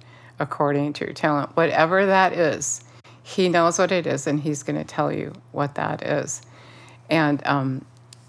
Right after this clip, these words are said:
if we let things get in the way, like the rich man,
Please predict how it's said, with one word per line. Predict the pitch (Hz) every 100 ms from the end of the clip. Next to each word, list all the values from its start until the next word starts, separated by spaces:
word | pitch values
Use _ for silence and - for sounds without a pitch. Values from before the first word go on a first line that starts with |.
| - - - - -
if | 147 -
we | 160
let | 160 165 -
things | 160 156 151 -
get | 147
in | 147 139
the |
way, | 135 147 196 139 139 - -
like | 160 165 147 - -
the | 151
rich | 143 190 - 151
man, | 139 -